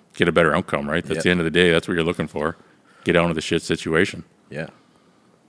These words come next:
Speaker 2: Well,
Speaker 1: Yeah.
Speaker 2: end of the day, that's all what we should be doing.
Speaker 1: Mm-hmm.
Speaker 2: It's all helping each other. That's kinda one thing
Speaker 1: Yeah.
Speaker 2: during this crazy thing. There's some people I found that were really, uh, uh, looking to others to share, collaborate, help,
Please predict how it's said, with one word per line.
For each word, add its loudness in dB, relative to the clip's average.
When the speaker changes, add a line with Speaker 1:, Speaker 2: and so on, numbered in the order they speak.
Speaker 2:
Well, -4
Speaker 1:
Yeah. -4
Speaker 2:
end -6
of -6
the -8
day, -6
that's -4
all -2
what -6
we -10
should -6
be -10
doing. -8
Speaker 1:
Mm-hmm. 0
Speaker 2:
It's -16
all -4
helping -8
each -12
other. -10
That's -4
kinda 0
one -4
thing 6
Speaker 1:
Yeah. 8
Speaker 2:
during -2
this -6
crazy -4
thing. -6
There's -6
some -6
people -6
I -2
found -4
that -4
were -6
really, -4
uh, -8
uh, -8
looking -4
to -6
others -2
to -6
share, -2
collaborate, -4
help, -2